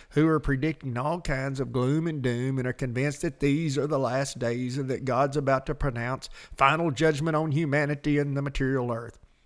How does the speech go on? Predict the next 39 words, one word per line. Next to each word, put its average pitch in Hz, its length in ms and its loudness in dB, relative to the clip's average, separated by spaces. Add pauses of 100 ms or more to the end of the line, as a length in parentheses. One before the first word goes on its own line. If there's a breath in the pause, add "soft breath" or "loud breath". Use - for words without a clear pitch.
(100)
And 127 120 -2
most, 202 280 0
if 156 100 -2
not 156 220 0
all, 175 200 0
this 139 200 -2
confusion 127 520 -4
is 123 120 -4
due 131 180 0
to 139 120 -2
a 117 60 -6
single 165 380 -4
word, 156 320 -2
as 123 100 -8
we 127 120 -6
pointed 127 340 -8
out, 117 240 -4 (320 loud breath)
being 139 240 4
improperly 139 460 -4
translated, 135 640 -4 (340 loud breath)
rendering 156 520 2
the 233 80 -6
question 160 760 -2
the 135 100 0
disciples 156 560 0
asked 131 240 -2
to 139 60 -4
be 127 160 0
rendered 147 520 0
in 120 200 -4
Matthew, 147 540 2 (240 loud breath)
"When 202 200 2
shall 185 240 0
the 170 240 2
end 165 140 0
of 156 80 0
the 156 80 2
world 165 420 0
be?" 123 300 -4